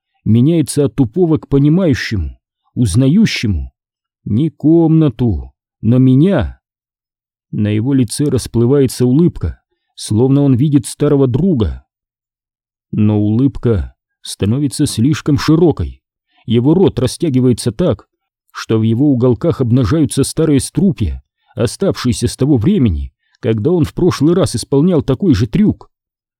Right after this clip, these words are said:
Он обнажает все зубы. Он оскаливается. Дёргается, стараясь высвободиться из ремней, что удерживают его в кресле. Дёргается всем торсом,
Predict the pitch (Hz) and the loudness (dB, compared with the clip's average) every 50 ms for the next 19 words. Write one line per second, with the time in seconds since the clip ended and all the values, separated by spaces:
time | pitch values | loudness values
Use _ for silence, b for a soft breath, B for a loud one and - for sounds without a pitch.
0 | _ _ _ - 104 110 135 175 160 123 110 135 160 147 90 104 170 180 165 147 | _ _ _ -6 -4 -2 -2 -2 -2 0 0 2 2 2 2 0 0 0 0 0
1 | - - - - - - 196 196 143 92 80 107 208 202 139 101 85 71 67 - | -2 -4 -10 -10 -4 -2 0 0 0 0 0 0 0 0 2 0 -2 -4 -6 -12
2 | _ _ _ _ _ _ _ - 95 127 151 151 127 95 71 62 - _ _ _ | _ _ _ _ _ _ _ -2 0 2 2 2 2 0 -2 -4 -10 _ _ _
3 | _ - 110 113 - - - - 190 214 202 196 185 165 147 127 110 - - 107 | _ -4 -4 -4 -4 -4 -4 -2 -2 2 2 2 4 4 4 2 0 -2 -4 -6
4 | 85 67 62 65 _ _ _ _ _ _ _ _ _ _ _ _ _ _ _ _ | -6 -6 -10 -14 _ _ _ _ _ _ _ _ _ _ _ _ _ _ _ _
5 | _ _ _ _ _ _ _ _ _ _ - 98 107 135 170 151 113 120 110 104 | _ _ _ _ _ _ _ _ _ _ -8 -2 0 0 0 0 0 0 -2 -2
6 | - - - 67 62 - _ _ _ _ _ _ - - - 98 107 131 135 - | -4 -6 -10 -10 -12 -14 _ _ _ _ _ _ -20 -8 -4 -2 0 0 0 0
7 | - 104 139 196 - - 123 117 123 117 117 110 - 131 131 110 87 123 151 160 | 0 0 0 -2 0 0 0 0 2 0 0 0 2 2 2 2 2 2 2 4
8 | 180 190 156 - - - 131 127 143 156 196 170 - 82 123 131 131 120 - 120 | 4 4 2 0 0 -2 -2 0 2 2 2 0 0 0 0 0 0 0 2 2
9 | 147 175 135 - - - 185 196 139 - - 76 64 - _ _ _ _ _ _ | 2 2 0 -2 -2 -2 0 0 0 -2 -6 -12 -12 -16 _ _ _ _ _ _
10 | _ _ _ _ _ _ _ _ 104 87 104 127 131 117 131 131 123 - - 127 | _ _ _ _ _ _ _ _ -6 -2 2 2 2 2 2 0 0 0 -2 -2
11 | 117 - - 147 131 - - 165 160 131 - - 78 67 - | -2 0 -2 -2 0 2 2 2 2 0 -2 -4 -8 -10 -12